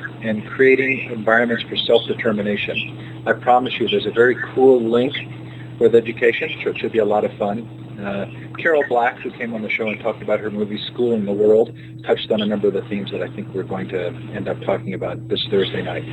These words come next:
Next week, Doug Rushkoff on his book Program or Be Programmed, uh, Alan Blankstein on scaling excellence. Uh, lots of fun coming up. Bob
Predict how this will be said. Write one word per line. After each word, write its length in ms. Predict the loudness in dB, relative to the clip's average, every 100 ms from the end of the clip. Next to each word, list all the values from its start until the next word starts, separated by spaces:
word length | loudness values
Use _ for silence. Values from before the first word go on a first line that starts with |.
| -8 -8 -2
Next 260 | -2 2 2
week, 140 | 2 4
Doug 180 | 4 4
Rushkoff 760 | 6 4 4 0 4 4 2 -8
on 100 | -10
his 160 | -10 -2
book 200 | -2 0
Program 400 | 4 6 6 2
or 80 | 2
Be 140 | 0 2
Programmed, 540 | 4 6 6 2 0 -10 -16 -16 -16 -16 -8 -4
uh, 140 | -2
Alan 260 | 2 2 2
Blankstein 540 | 2 2 0 -2 -2
on 140 | 0 -2 -2
scaling 420 | 4 4 4 0 -2
excellence. 640 | -2 -2 -2 -2 -6 -12 -14 -16 -16 -14 -8
Uh, 160 | -4
lots 240 | -2 0 0
of 100 | 0
fun 180 | 0 0
coming 260 | 0 0
up. 140 | -2 4
Bob 240 | 4 4